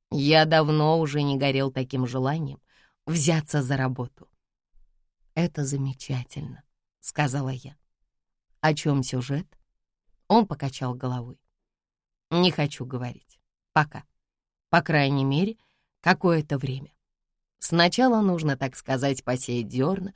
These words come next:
прежде чем я смогу поделиться с тобой». «Понимаю», — сказала я, хотя, если честно, ничего не поняла.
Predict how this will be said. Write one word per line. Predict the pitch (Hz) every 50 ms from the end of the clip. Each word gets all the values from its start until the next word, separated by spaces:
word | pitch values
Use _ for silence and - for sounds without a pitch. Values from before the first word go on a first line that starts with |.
| _ _ _ _ _ _ _ _
прежде | - 160 180 208 196 196 165 180 190 196
чем | - 147 156 156
я | 139 139 147 156
смогу | 151 - 147 143 139 139 139 151
поделиться | 131 - 139 127 135 135 127 127 131 - - 131
с | 131 -
тобой». | - - - 123 120 120 127 - _ _ _ _ _ _ _ _ _ _ _ _ _ _ _ _ _ _ _
«Понимаю», — | - 180 170 170 156 139 127 123 120 - _ _ _ _ _ _ _ _ _ _ _
сказала | - - - 160 143 131 139 135 123 123
я, | 123 123 127 143 196 - _ _ _ _ _ _ _ _ _ _ _
хотя, | _ - 262 294 294 - 403
если | 370 330 - - 254 269
честно, | 254 - - - 311 302 - - 214 214
ничего | 202 196 202 233 277 311 - - - 233 196 208
не | 214 208 202 196
поняла. | - - 175 165 156 151 135 127 120 120